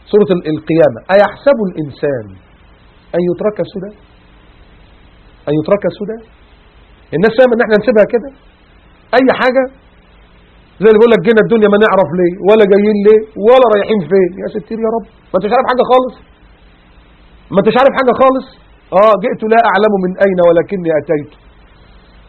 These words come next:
ورايح فين؟ "وقد أبصرت أمامي طريقا فمشيت". أيوة، يعني رايح فين؟ يعني والله ما أنا عارف. طب وعمرك وديته شباب، شباب الغالي ضيعته.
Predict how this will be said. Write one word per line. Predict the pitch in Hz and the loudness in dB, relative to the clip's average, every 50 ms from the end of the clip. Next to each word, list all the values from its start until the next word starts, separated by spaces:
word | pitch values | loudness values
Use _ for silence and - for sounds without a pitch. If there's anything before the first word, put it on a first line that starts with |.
| - - | -6 -2
ورايح | 139 175 226 240 185 170 | 0 2 2 2 0 0
فين؟ | 151 220 240 233 220 196 151 | 0 2 4 4 4 2 2
"وقد | 165 180 - 220 220 | -2 -2 0 0 2
أبصرت | 220 202 170 - 214 196 202 208 | 2 2 0 -2 -4 -4 -2 0
أمامي | 190 185 202 190 180 | 0 0 0 -2 -4
طريقا | 170 - 175 170 185 180 - 170 151 135 | -2 -2 -2 -2 -2 -2 -4 -4 -4 -2
فمشيت". | - 156 147 160 151 - - 165 156 147 - - - _ _ _ _ _ | -4 -6 -6 -6 -8 -8 -6 -8 -8 -8 -12 -20 -20 _ _ _ _ _
أيوة، | - 226 294 277 254 | 0 2 4 4 4
يعني | 254 277 269 262 233 | 4 2 2 2 4
رايح | 240 269 240 156 139 | 4 4 2 2 2
فين؟ | 170 240 247 220 | 2 2 2 2
يعني | 214 226 - 262 | 2 0 0 0
والله | 285 277 294 285 | 0 2 2 2
ما | 285 | 2
أنا | 269 240 240 | 2 2 2
عارف. | 254 247 220 226 - _ _ _ _ _ _ _ _ _ _ _ _ - | 0 0 -2 -6 -12 _ _ _ _ _ _ _ _ _ _ _ _ 0
طب | 185 190 | 2 4
وعمرك | 214 220 247 311 294 277 254 - | 4 4 4 4 4 2 2 2
وديته | 220 226 220 - 277 277 247 220 | 2 0 0 0 -2 0 0 0
شباب، | - 220 220 247 220 | 2 2 2 2 2
شباب | - 208 208 208 220 220 202 | 0 0 0 0 2 0 0
الغالي | 202 190 170 175 196 185 170 170 | -2 -2 -2 0 0 0 0 -2
ضيعته. | 151 160 156 160 160 165 123 - - - - | -6 -6 -6 -6 -8 -8 -10 -14 -16 -20 -20